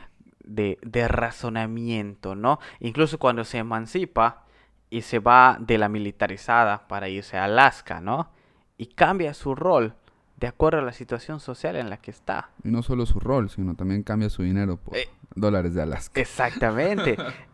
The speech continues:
Speaker 1: Y, y es el primer enfrentamiento con esta vida de adulto, por ejemplo,
Speaker 2: Exactamente.
Speaker 1: emancipado, ¿no? De tomar tus propias decisiones, tener las consecuencias de esas decisiones,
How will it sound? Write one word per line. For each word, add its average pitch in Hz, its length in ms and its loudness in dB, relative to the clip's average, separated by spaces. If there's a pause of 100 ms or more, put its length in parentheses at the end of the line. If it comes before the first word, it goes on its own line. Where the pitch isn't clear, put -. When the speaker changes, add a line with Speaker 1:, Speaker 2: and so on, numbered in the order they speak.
Speaker 1:
Y, 131 220 -8
y 143 140 2
es 160 140 4
el 156 100 2
primer 127 540 4 (180)
enfrentamiento 120 920 2
con 127 240 0
esta 110 220 -4
vida 104 260 0
de 95 180 -2
adulto, 120 580 0
por 107 160 -2
ejemplo, 113 380 -2
Speaker 2:
Exactamente. 95 220 0 (240)
Speaker 1:
emancipado, 143 400 0
¿no? 151 160 0 (240)
De 117 320 0 (180)
tomar 120 260 4
tus 156 180 -4
propias 143 280 0
decisiones, 143 640 -4 (300)
tener 120 260 0
las 143 180 -2
consecuencias 131 640 -4
de 127 60 -2
esas 127 240 -8
decisiones, 127 580 -2